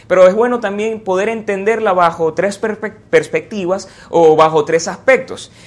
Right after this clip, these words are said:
La primera, que muchos estudiosos le han llamado, es la voluntad de Dios decretada, y esto significa aquellas cosas que Dios estableció, que se van a cumplir, que deben cumplirse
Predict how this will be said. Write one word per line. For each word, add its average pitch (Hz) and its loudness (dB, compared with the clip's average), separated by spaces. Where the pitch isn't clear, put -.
La 202 2
primera, 269 -2
que 151 -6
muchos 190 -2
estudiosos 185 -4
le 185 -2
han 185 -4
llamado, 190 -4
es 190 -4
la 196 0
voluntad 185 -2
de 190 0
Dios 185 -4
decretada, 131 0
y 147 -4
esto 180 -2
significa 233 -4
aquellas 240 -6
cosas 240 0
que 175 -2
Dios 214 -2
estableció, 214 -2
que 147 -8
se 131 -6
van 208 -2
a 254 -4
cumplir, 208 -10
que 139 -6
deben 247 -4
cumplirse 240 -8